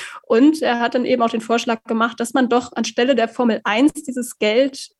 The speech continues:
einfach einsetzen könnte, um die Situation vor Ort zu verbessern, Kevin. Ich meine, das gilt jetzt wahrscheinlich nicht nur für Saudi-Arabien, wo man das machen könnte, aber so grundsätzlich wäre das für dich ein, für die Formel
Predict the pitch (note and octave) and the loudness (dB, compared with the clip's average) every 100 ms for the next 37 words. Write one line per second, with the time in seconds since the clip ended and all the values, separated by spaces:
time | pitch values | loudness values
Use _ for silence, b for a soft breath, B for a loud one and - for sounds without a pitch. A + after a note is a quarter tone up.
0 | - A#3+ A#3+ - B3 B3+ B3+ - C4+ C4+ | -8 -6 -4 -2 -2 -2 -4 0 0 2
1 | B3 A#3 A#3+ A#3 A3+ A3 A3+ A#3 A3+ B | 2 2 -2 0 -2 0 2 2 -2 B
2 | B B - A3+ A3 A#3 G#3+ - - F#3 | B B -6 -4 -4 -6 -6 -4 -6 -6
3 | G3 - F#3 E3+ F3 - F#3+ G3 - A3 | -8 -10 -8 -4 -6 -4 -4 -4 -2 0
4 | G#3 C4 A3 G#3 G#3+ A3 A3 G#3 G3+ G3+ | -2 -4 -4 0 0 0 -2 0 0 0
5 | F#3+ F#3+ G3 G#3 C4 B3+ C4 B3 A#3+ A#3 | 0 0 0 2 2 4 4 4 0 -4
6 | A#3+ - - B3+ B3+ B3+ B3 G#3+ A3 G#3+ | -6 -10 -8 -6 -4 -2 -2 -2 -4 -4
7 | G3+ G#3+ A3 - B3+ B3+ G#3+ A3 A3 - | -4 -4 -6 -8 -6 -4 -2 -2 -6 -8
8 | A#3 A#3+ - A#3 A#3 A#3 B B - A3 | -4 -2 0 2 2 0 B B -6 -2
9 | A3 A3 | 0 0